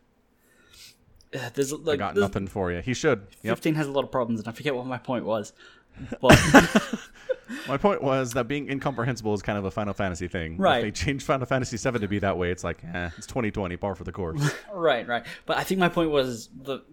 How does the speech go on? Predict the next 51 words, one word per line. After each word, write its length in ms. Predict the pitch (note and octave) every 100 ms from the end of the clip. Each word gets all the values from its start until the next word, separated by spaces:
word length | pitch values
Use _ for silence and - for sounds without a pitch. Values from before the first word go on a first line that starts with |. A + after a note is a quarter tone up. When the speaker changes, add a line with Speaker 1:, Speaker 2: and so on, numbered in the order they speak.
| -
Speaker 1:
the 160 | D#3+ D3+
Final 180 | - F3+
Fantasy 260 | D3+ C3+
games 240 | B2+ B2 A2+
can 180 | B2 A#2+
still 200 | - A2+
be 100 | G2+
good, 280 | G2 D#2+ -
right? 160 | G2 G2
The 60 | F2
last 380 | A2 G#2 - -
four 480 | - - A2+ G#2
haven't 320 | - G2+ G#2+ -
all 180 | A#2
been, 240 | A#2 A2+ -
haven't 260 | C3 C#3+
been, 220 | C3+ A#2 A2+
like, 180 | G#2+
holy 460 | - - C#3 B2+ G#2+
piles 520 | G2 - G#2 G2 G2
of 120 | -
crap, 380 | - - - - - _ - - - - _ -
right? 260 | A2 G#2+ G2 - - _ _ _ _ -
I 60 |
still, 260 | C#3+ - E3
Speaker 2:
Yeah. 160 | C3+ C3+
Speaker 1:
I 60 |
still 180 | D3+ F3
think 200 | D#3 E3
the 60 | C#3
game 220 | B2+ B2+
has 160 | B2+ A2
very 280 | A2+ A2 A#2
fun 320 | A#2+ A2+ G#2+ -
gameplay. 580 | F#2+ A#2+ - G#2 A2+ A#2
Like, 160 | A2
the 100 | A2 - -
fighting 260 | A2 C#3
combat's 360 | C3+ G#2+ G2+ -
actually 340 | G2+ F#2+ A#2
a 20 | G#2
lot 100 | G2+
of 60 |
fun 160 | - A#2+
if 140 | A#2
you're 80 | F2+
someone 240 | - F#2 G2
who 120 | G2+
hates 420 | - G#2 G2 -
turn-based 500 | - G#2+ A#2+ D2+ -
tactics. 520 | C#2 - C#2+ D2 -